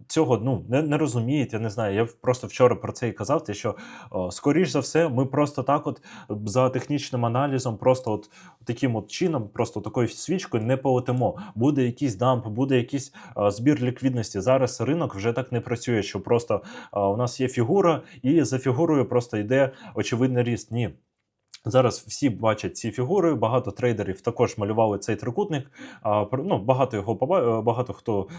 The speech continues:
з трейдерів його побачили. І очевидно, що, а, ну, просто так не буде ринок йти по, так скажемо, по технічному аналізу. Будуть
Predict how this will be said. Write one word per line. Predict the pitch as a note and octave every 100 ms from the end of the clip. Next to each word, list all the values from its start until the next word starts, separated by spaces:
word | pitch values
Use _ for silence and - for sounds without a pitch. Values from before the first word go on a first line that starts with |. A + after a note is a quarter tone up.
| -
з | F#2+
трейдерів | - A#2+ F#2+ G2 -
його | G2+ A2+
побачили. | C3+ D3+ F#3+ - B2+ G#2 - - - -
І | D#3+
очевидно, | D3 D3 F3 D#3+ B2+
що, | - C#3 C#3 A#2+ - - -
а, | - G#2+ G#2+ A#2+
ну, | D#3+
просто | B2 - F3 -
так | C3+ D#3 - _
не | A#2+ B2+
буде | D3 B2 G2+
ринок | C3+ D#3 G2+
йти | - - G3
по, | - A#2+ C3 A#2+
так | F#2+ -
скажемо, | A#2 A#2
по | G2+ B2+
технічному | A#2 - B2+ - A#2
аналізу. | G#2+ A2+ F#2+ F#2+
Будуть | G2+ C#3 B2+